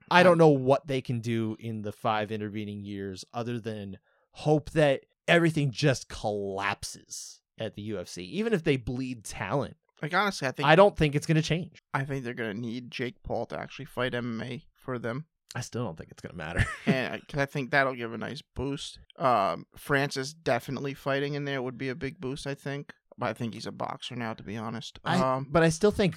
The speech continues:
Speaker 1: you're talking about guys that their brand is significantly bigger than the P F L's itself.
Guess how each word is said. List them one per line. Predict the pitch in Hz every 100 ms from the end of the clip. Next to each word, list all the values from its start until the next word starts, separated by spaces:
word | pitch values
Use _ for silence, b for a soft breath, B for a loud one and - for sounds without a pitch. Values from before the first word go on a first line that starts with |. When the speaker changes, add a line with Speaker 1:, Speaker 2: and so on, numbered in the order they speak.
| -
Speaker 1:
you're | 151
talking | 147 180 180
about | 170 151
guys | 120 143 139 113
that | 131 120 - _ _
their | 113 139 147
brand | 131 143 139 131
is | 113 104 - _
significantly | - - 175 135 139 143 139 131 131 120
bigger | 107 127 110 107
than | 104 104 95 95
the | 110
P | - 107
F | -
L's | 98 87 78
itself. | - - 107 -